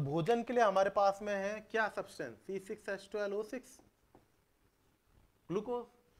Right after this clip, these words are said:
और ग्लूकोज के मेटाबॉलिज्म से बना सीओ टू और एच टू ओ, तो ये आ गई सीओ टू। सीओ two tissue से कहाँ पर आई, Blood में।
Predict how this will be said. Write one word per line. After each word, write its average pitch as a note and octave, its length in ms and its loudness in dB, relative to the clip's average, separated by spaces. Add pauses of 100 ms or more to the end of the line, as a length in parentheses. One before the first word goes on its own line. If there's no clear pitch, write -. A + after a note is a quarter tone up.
(160)
और C#3 60 -4
ग्लूकोज F#3 360 -2
के A#3 100 -4
मेटाबॉलिज्म G#3 480 -2
से G#3 100 -6
बना G3+ 240 -6
सीओ G3+ 300 -4
टू G#3+ 200 -6
और A#3 260 -2 (560)
एच E3 220 -4
टू A#3 140 -2
ओ, A3 40 0
तो F3+ 140 -6
ये C#3+ 200 -4
आ E3 140 2
गई F3 160 -2
सीओ F#3+ 260 -6
टू। F#3+ 160 -18 (2000)
सीओ G3 220 8
two A#3 220 2 (300)
tissue F#3+ 260 -2
से A3+ 140 2
कहाँ G3+ 200 4
पर G#3 140 4
आई, G#3+ 120 2
Blood F#3 240 0
में। A3 140 -10